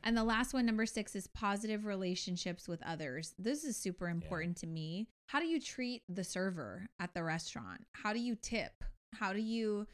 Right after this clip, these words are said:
Speaker 1: treat people that are strangers? Like, what is your response when you see a homeless person asking for money? Like, if,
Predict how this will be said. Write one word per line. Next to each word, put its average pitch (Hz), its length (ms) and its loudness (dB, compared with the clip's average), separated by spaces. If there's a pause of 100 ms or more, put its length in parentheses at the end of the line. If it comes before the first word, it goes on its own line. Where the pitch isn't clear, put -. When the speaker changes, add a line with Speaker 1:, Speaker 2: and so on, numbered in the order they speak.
(280)
Speaker 1:
treat 247 280 0
people 226 360 2
that 196 140 0
are 196 100 4
strangers? 175 800 -2
Like, 202 180 -2
what 214 260 0
is 262 100 0
your 285 120 2
response 220 640 0
when 220 120 0
you 202 100 2
see 220 240 -2
a 208 80 4
homeless 214 300 4
person 180 360 -4
asking 170 380 -2
for 170 140 -8
money? 175 400 -4
Like, 180 240 -4
if, 180 120 -4